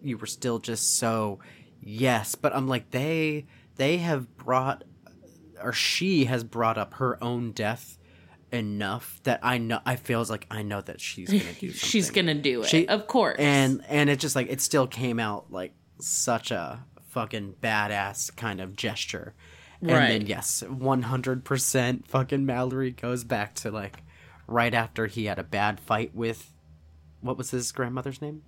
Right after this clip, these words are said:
Speaker 1: Agnes? No.
Speaker 2: Um,
Speaker 1: I for-, for-, I forgot his, um,
Speaker 2: Oh, Langdon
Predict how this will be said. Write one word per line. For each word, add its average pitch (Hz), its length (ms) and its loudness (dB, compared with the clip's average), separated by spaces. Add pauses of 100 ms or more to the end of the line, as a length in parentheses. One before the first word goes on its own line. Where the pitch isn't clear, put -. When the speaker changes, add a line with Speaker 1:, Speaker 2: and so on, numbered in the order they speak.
(340)
Speaker 1:
Agnes? 139 800 -8
No. 113 300 -4 (1300)
Speaker 2:
Um, 165 500 2
Speaker 1:
I 123 40 -2
for-, - 340 -16 (240)
for-, 123 340 -2
I - 20 -2
forgot 113 380 -2
his, - 240 -8
um, 98 400 -6 (2250)
Speaker 2:
Oh, 233 400 6 (160)
Langdon 233 800 2